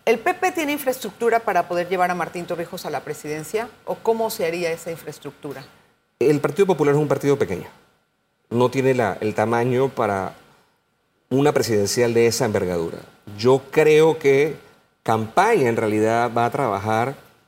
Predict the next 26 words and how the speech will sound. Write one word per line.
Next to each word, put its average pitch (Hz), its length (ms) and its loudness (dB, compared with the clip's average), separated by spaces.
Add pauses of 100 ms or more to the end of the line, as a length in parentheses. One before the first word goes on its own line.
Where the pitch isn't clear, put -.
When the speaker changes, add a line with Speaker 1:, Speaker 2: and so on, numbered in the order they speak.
(260)
Speaker 2:
con 107 240 0
P 107 120 0
R 101 180 4
Ds 107 180 4
que - 80 0
están 123 180 -2
emigrando. 85 460 -4 (760)
Más, 185 500 0
por 143 140 0
supuesto, 127 400 0
que 127 100 0
la 113 80 2
Speaker 1:
Esa 110 60 0
es - 60 -4
la 131 80 2
Speaker 2:
estructura 135 280 2
del 110 120 2
Speaker 1:
estru-, - 40 -8
Speaker 2:
P 92 100 2
P. 104 260 2 (260)
Speaker 1:
la 196 100 -4
estructura 233 580 -4
que 226 140 -8
le 175 100 0
van 165 220 -4
a, 180 200 -6